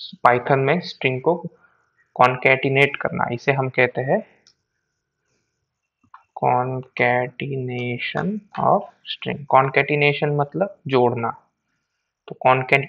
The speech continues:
concatenate ऐसे होता है string का। Slicing हमने देख लिया था पहले,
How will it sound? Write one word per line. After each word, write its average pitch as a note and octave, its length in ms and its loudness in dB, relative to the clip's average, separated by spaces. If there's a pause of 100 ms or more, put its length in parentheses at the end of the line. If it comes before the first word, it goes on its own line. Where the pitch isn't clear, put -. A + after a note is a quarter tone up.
(140)
concatenate C3 880 0
ऐसे B2+ 280 2
होता B2+ 280 -2
है D3 120 2
string A#2+ 380 -2
का। - 140 -10 (160)
Slicing C3+ 580 2
हमने C3+ 260 2
देख B2+ 300 0
लिया B2 220 0
था C3+ 200 -10
पहले, A#2+ 300 0